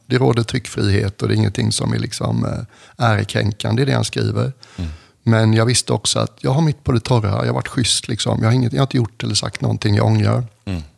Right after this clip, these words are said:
Speaker 1: Så för mig så var det ett exempel på, du vet, vardagsintegritet. Jag vet vad jag har gjort och sagt. För mig är närvaro en viktig del av integritet.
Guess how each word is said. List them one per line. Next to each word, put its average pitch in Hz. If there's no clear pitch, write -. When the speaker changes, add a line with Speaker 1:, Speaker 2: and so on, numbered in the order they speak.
Speaker 1:
Så -
för 135
mig 123
så 143
var 131
det 117
ett 110
exempel 104
på, 104
du 107
vet, 107
vardagsintegritet. 110
Jag 127
vet 117
vad 113
jag 107
har 95
gjort 104
och 110
sagt. -
För 117
mig 107
är 101
närvaro 101
en 101
viktig 104
del 110
av 101
integritet. 107